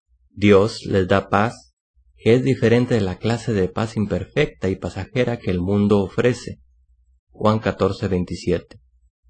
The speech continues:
Es la paz que trasciende toda comprensión. Filipenses cuatro siete. Esa paz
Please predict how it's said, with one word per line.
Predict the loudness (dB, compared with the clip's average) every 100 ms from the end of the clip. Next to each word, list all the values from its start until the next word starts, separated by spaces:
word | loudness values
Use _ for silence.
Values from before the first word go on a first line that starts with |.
| _ _ 0
Es | 0 2
la | -2 0
paz | -2 0
que | -2
trasciende | -2 -2 -4 -2 0 2 0 -4 -6 _ _ _ 0
toda | 2 2 0
comprensión. | -2 -2 -2 -4 -2 0 0 -2 -10 _ _
Filipenses | -2 -2 2 0 0 -6 -6
cuatro | -4 -4 -2 -4
siete. | 2 2 0 -16 _ _ _ _ _ _ _ _ 0
Esa | 2 2 0 0
paz | 0 0 -6 _